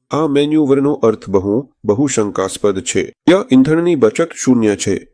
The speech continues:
જો કહેવું તો ઉલટું, અમે વધુ ઈંધણ વાપરીએ છીએ અને જોખમ પણ વધારે છે. કારણ કે આ ટ્રેજેક્ટરી પર યંત્રને ચોક્કસપણે વધુ એક સુધારો કરવો જ પડશે,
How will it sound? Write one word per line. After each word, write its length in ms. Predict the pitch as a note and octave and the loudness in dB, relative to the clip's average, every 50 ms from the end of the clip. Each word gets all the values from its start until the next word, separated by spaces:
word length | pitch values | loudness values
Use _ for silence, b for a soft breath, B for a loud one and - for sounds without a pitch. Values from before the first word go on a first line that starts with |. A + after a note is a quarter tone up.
| _ _ | _ _
જો 200 | A#2+ A2+ B2 B2+ | -2 0 0 0
કહેવું 400 | B2 B2 C3 A#2 A2 A2 A#2+ A#2+ | 2 0 -2 -2 0 0 -2 -2
તો 80 | B2 E3+ | -2 -4
ઉલટું, 540 | E3 - C#3 A#2+ A2 - A#2 B2+ D#3 C#3+ _ - | -2 0 0 -2 0 0 -2 -4 -4 -4 _ -2
અમે 200 | A2 G#2+ A2 G#2+ | 0 0 0 0
વધુ 380 | G2+ G#2 G#2 F#2+ A#2 C#3+ - C#3+ | 0 0 0 0 0 -2 0 0
ઈંધણ 320 | B2 A#2 A2+ A2 C3+ E3+ | -2 -2 0 0 -2 -2
વાપરીએ 500 | D#3+ A#2+ G#2+ G2 - - A2+ A2 G#2+ G#2+ | 0 0 0 0 -2 -2 -2 0 0 0
છીએ 360 | G#2 - - G2+ G#2 A2 C#3+ C#3 - | -2 -4 -4 -4 -2 -2 -2 -2 -2
અને 200 | - A2+ A2 A2 | -2 -2 -2 -2
જોખમ 400 | G#2 G#2 G#2 - - - A2 G#2 | -2 -2 -4 -4 -2 -4 -4 -2
પણ 200 | - - D#3 E3+ | -2 -2 -2 0
વધારે 440 | C#3+ A2+ G#2 F#2 G2+ G2 G2+ G2+ G2+ | -2 -2 -2 -2 -4 -2 -2 -2 -4
છે. 220 | - - G2 - - _ _ - | -4 -6 -8 -8 -8 _ _ -2
કારણ 300 | D3 C#3+ D#3 E3 E3 D#3 | 0 2 2 0 0 0
કે 200 | D3 E3 E3 D3+ | 0 -2 -2 -2
આ 220 | - - A#2 C3 | -2 -2 -2 -2
ટ્રેજેક્ટરી 600 | B2+ B2+ A2+ A2 G#2+ G2 A#2 B2 B2 - A2+ A2 | -2 -2 -4 -4 -2 -2 -2 -4 -4 -4 -6 -6
પર 240 | A2 - - B2+ B2+ | -2 0 0 0 0
યંત્રને 640 | A#2+ G#2+ G#2+ G#2+ G#2+ - G2+ G2+ G2 G#2 A#2+ C3+ C3 | 2 0 0 0 0 -2 -2 -2 -2 -2 -6 -6 -4
ચોક્કસપણે 680 | - A#2+ C3 C3+ _ - C3+ B2+ - - B2+ C3 C#3+ C#3+ | -2 -2 -2 -2 _ -6 -6 -6 -2 -2 0 0 0 -2
વધુ 440 | A2 F#2 F#2+ F#2+ F2+ A2+ C#3 C#3+ C#3 - | 0 0 -2 -2 0 0 -2 -2 0 0
એક 200 | A#2+ C#3 C#3 - | -2 0 -2 -4
સુધારો 460 | - - G2 F#2+ G2 F#2+ F#2+ G2+ G2+ | -6 -6 -6 -4 -2 -2 0 0 -2
કરવો 400 | - - G#2 G2 F#2 G2 G#2+ A#2+ | 0 0 0 0 2 2 2 0
જ 120 | B2 - _ | 0 -2 _
પડશે, 460 | - G#2 F#2 - - G2 F#2+ F2+ - | -2 -2 -2 -2 -4 -4 -4 -4 -6